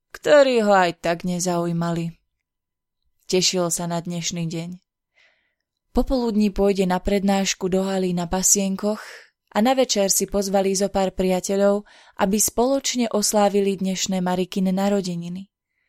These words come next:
Bola od Michala o necelé tri týždne staršia.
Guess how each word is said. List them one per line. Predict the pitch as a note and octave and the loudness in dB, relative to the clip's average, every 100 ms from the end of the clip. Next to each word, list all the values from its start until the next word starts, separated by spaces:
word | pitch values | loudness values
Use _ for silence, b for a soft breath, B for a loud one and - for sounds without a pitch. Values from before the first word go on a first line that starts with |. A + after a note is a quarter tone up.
| _ _ _ _ | _ _ _ _
Bola | A#3 D4+ C#4 B3+ | 4 8 8 6
od | A3+ | 4
Michala | A#3 - G#3+ G#3 G3+ | 0 4 4 6 4
o | G3+ | 0
necelé | G3 G3 G3+ G3 F#3+ | -2 -2 -2 0 -2
tri | F#3+ F#3+ | -2 -4
týždne | G3 G3 F#3+ | -2 -2 -2
staršia. | F#3+ - G3 G3 - F#3 | -4 0 0 0 -4 -8